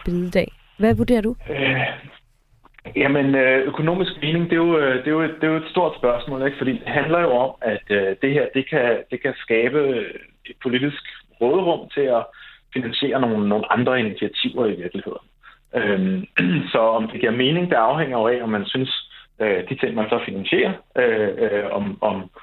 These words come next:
Speaker 2: om de giver mening, og om man synes, det er den bedste måde at finansiere det på. Øh, man kunne have, man kunne have valgt, øh, alle mulige andre måder at finansiere det på også. Så, øh, så det vil jeg sådan set ikke gå ind i, men, men jeg mener ikke, man kan sige, at der er en, en nødvendighed i at afskaffe store bededag, forstået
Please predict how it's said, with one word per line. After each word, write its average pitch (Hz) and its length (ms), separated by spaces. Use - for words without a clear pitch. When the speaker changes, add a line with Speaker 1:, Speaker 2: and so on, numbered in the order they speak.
Speaker 2:
om 104 200
de 127 80
giver 123 160
mening, 107 420
og 107 60
om 104 60
man 101 140
synes, 139 200
det 143 80
er 120 80
den 113 80
bedste 127 280
måde 113 280
at 127 100
finansiere 104 480
det 123 120
på. - 240
Øh, 101 180
man 98 120
kunne 151 260
have, 123 260
man 110 160
kunne 143 220
have 143 120
valgt, 117 220
øh, 104 80
alle 131 160
mulige 123 220
andre 107 200
måder 113 280
at 113 80
finansiere 110 440
det 117 160
på - 60
også. - 340
Så, 113 240
øh, 107 160
så 104 160
det 147 100
vil 160 60
jeg 147 140
sådan 131 220
set 113 120
ikke 123 140
gå 120 80
ind 113 140
i, 110 40
men, 110 300
men 123 180
jeg 117 100
mener 135 280
ikke, 143 240
man 180 120
kan - 160
sige, 143 160
at 135 120
der 113 60
er 107 160
en, 120 240
en 110 140
nødvendighed 143 720
i 110 140
at 98 60
afskaffe 107 460
store 98 220
bededag, 104 440
forstået - 240